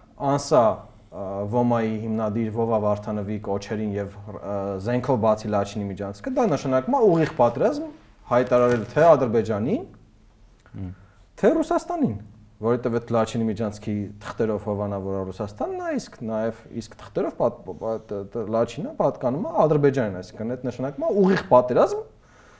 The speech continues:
Speaker 1: հայտա-, պատերազմի հայտարարում իր թղթերով, իրավական առումով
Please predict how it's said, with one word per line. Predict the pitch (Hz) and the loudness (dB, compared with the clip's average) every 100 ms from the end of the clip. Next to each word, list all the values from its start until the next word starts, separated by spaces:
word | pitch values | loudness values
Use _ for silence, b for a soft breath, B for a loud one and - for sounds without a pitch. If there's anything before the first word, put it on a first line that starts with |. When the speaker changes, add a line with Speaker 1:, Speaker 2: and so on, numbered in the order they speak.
| b | b
Speaker 1:
հայտա-, | 120 120 117 113 | 4 4 4 0
պատերազմի | - 120 123 117 120 | 2 2 2 0 0
հայտարարում | 107 104 135 302 | 0 0 -2 0
իր | 294 196 139 - - - | 2 2 0 -12 -20 -12
թղթերով, | - - 311 123 - - 117 | 0 2 4 2 0 -6 2
իրավական | 123 143 160 196 127 | 4 4 0 0 2
առումով | 98 98 95 | 0 -2 -10